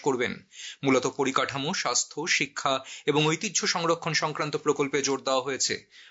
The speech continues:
প্রধানমন্ত্রী জনজাতি আদিবাসী ন্যায় মহা অভিযান পিএম জনমন এবং ধরতি আবা জনজাতীয় গ্রাম উৎকর্ষ অভিযানের আওতায় নির্মিত এক লক্ষ বাড়ির গৃহপ্রবেশের অনুষ্ঠানে যোগ দেবেন। চোদ্দটি ট্রাইবাল মাল্টি মার্কেটিং সেন্টার এবং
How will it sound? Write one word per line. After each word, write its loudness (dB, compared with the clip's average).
প্রধানমন্ত্রী 0
জনজাতি 0
আদিবাসী 0
ন্যায় -4
মহা 0
অভিযান 0
পিএম 0
জনমন 0
এবং 2
ধরতি -2
আবা 0
জনজাতীয় -2
গ্রাম -2
উৎকর্ষ -2
অভিযানের -2
আওতায় 0
নির্মিত 2
এক 0
লক্ষ -2
বাড়ির 2
গৃহপ্রবেশের 0
অনুষ্ঠানে -2
যোগ 2
দেবেন। -2
চোদ্দটি 2
ট্রাইবাল -2
মাল্টি -2
মার্কেটিং -2
সেন্টার -2
এবং 0